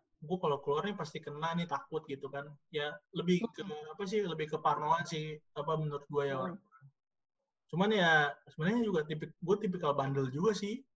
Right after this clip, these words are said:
Speaker 1: Gue <laughs> kalau masalah, apa, P S B B, P S B B gini ya, karena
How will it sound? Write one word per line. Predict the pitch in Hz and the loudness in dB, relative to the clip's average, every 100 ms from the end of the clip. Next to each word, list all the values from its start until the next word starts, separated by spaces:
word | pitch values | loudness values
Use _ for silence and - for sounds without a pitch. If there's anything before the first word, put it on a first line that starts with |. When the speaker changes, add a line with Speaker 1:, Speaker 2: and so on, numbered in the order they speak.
| _ | _
Speaker 1:
Gue | 170 220 208 _ _ | 4 4 2 _ _
<laughs> | - 247 247 254 - - - - | 2 4 4 -2 -4 -16 -14 2
kalau | 180 165 | 4 6
masalah, | 180 180 160 165 175 - - - _ - | 6 6 6 6 4 -4 -20 -20 _ -4
apa, | - - - - _ _ | 2 2 2 -16 _ _
P | 156 | 0
S | 151 | 0
B | 151 | -4
B, | 151 160 | -4 -4
P | 156 | -4
S | |
B | 156 147 | -4 -6
B | 147 147 | -6 -2
gini | 196 233 | 0 2
ya, | 151 135 _ _ _ _ - _ _ _ | 0 -2 _ _ _ _ -20 _ _ _
karena | 156 196 | 0 2